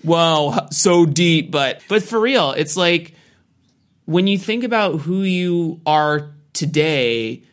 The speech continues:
you created that person by destroying the bits of your past self that you didn't like or that didn't function for, in society for you or that were getting it, that was getting in the way. So, like, now this is also potentially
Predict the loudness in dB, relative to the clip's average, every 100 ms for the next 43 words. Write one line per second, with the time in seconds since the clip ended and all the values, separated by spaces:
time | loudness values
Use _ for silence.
0 | _ -2 -2 -4 -6 -2 0 0 2 0
1 | -2 -6 -6 -6 -6 -8 -6 -6 -6 -8
2 | -4 -4 -4 -4 -6 0 0 2 2 0
3 | -4 -2 -2 -2 -4 -6 -8 -4 -4 0
4 | 0 0 -6 -8 -10 -10 _ -6 -4 -4
5 | -2 -2 -2 -6 -10 -10 -2 0 0 -2
6 | -2 0 0 -2 -6 -4 -4 -4 -4 -4
7 | -6 -8 -6 -6 -2 0 0 0 -2 -2
8 | -2 0 0 2 4 4 2 0 -4 -4
9 | -4 -4 -8 -8 -4 -2 -4 -4 -4 -2
10 | -2 -2 0 0 -2 -2 -4 -4 -4 -4
11 | -4 -4 -4 -2 -2 -2 -4 -4 -2 -2
12 | -2 -2 -4 -6 _ _ _ _ _ _
13 | _ -4 0 0 -2 -4 0 0 0 -2
14 | -4 -8 -6 -4 -4 -2 2 2 0